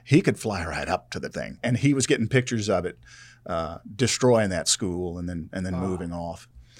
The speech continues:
Speaker 1: But that was, um, the small one in El Reno that just stayed in the, in the pasture was more impressive to, to view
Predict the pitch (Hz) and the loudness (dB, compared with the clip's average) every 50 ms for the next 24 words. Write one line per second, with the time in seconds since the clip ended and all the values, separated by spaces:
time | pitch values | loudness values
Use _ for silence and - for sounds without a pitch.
0 | - - - 98 - - 127 127 - - 123 110 107 - - - 104 90 85 82 | -6 0 0 2 6 8 8 8 8 8 6 4 6 6 4 4 2 2 2 0
1 | 82 90 95 - _ _ _ _ _ _ _ _ _ _ _ _ _ _ _ _ | -2 -6 -10 -14 _ _ _ _ _ _ _ _ _ _ _ _ _ _ _ _
2 | _ - - _ _ _ _ _ _ _ _ _ _ _ _ _ _ - 123 147 | _ -20 -20 _ _ _ _ _ _ _ _ _ _ _ _ _ _ 4 6 8
3 | 143 - - 180 185 220 254 262 254 240 240 240 226 180 165 170 175 170 147 165 | 8 8 10 10 10 12 12 12 12 12 12 10 10 10 10 10 10 10 10 10
4 | 185 190 190 190 185 175 147 131 - 147 - - - 160 160 165 165 160 156 156 | 8 10 10 10 10 10 8 8 8 8 8 8 8 8 10 10 10 8 8 8
5 | 151 139 131 - 156 143 143 135 - 156 156 165 156 - - 170 160 - 139 135 | 6 4 4 6 6 6 6 6 6 8 8 8 8 6 4 2 4 6 6 8
6 | 123 139 151 160 165 147 139 127 - - 156 156 156 147 - 135 131 127 120 - | 10 10 12 12 12 12 10 8 8 8 8 8 10 10 10 8 8 8 6 4
7 | - 127 117 113 113 110 - - - 135 120 107 104 104 120 156 214 254 226 131 | 4 4 4 4 2 -2 -2 4 6 8 8 8 8 8 8 10 10 12 12 10
8 | 95 82 82 95 | 10 8 6 4